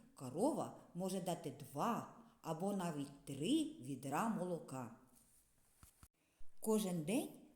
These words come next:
на ферму приїздить вантажівка з цистерною, щоб забрати молоко. Потім молоко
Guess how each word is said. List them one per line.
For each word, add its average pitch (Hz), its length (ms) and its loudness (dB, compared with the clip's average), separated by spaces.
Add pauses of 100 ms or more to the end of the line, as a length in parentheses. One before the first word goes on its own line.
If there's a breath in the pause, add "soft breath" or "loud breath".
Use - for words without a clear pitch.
на 180 160 0
ферму 180 580 -2 (180 loud breath)
приїздить 185 580 0
вантажівка 226 680 2
з 262 100 -2
цистерною, 180 800 0 (180 loud breath)
щоб 175 220 -2
забрати 170 500 0
молоко. 294 680 0 (1900)
Потім 220 480 4
молоко 202 720 0